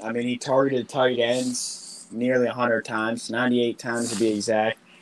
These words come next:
Somebody's gotta catch the ball, right? I mean, Rivers loves that dump and pump. Um, I think Trey Burton, too, an athletic guy.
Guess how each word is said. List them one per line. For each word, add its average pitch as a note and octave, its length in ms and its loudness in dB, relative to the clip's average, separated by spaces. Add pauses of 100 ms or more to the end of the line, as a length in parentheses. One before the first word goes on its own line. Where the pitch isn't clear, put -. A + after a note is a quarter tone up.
(440)
Somebody's D#3 420 6
gotta B2 220 4
catch A#2 320 0
the A2+ 80 -2
ball, G2 380 2
right? A2+ 300 4
I A#2+ 80 0
mean, A#2+ 240 0
Rivers D3 420 4
loves C3 440 0
that A2+ 260 -2
dump B2 320 0
and A#2+ 160 -4
pump. A2+ 380 -6 (500)
Um, G#2 680 -2 (340)
I D3 160 8
think E3+ 200 6
Trey D#3 240 6
Burton, C#3 320 6
too, E3 180 0
an B2 80 0
athletic C3+ 580 0
guy. C3 400 -2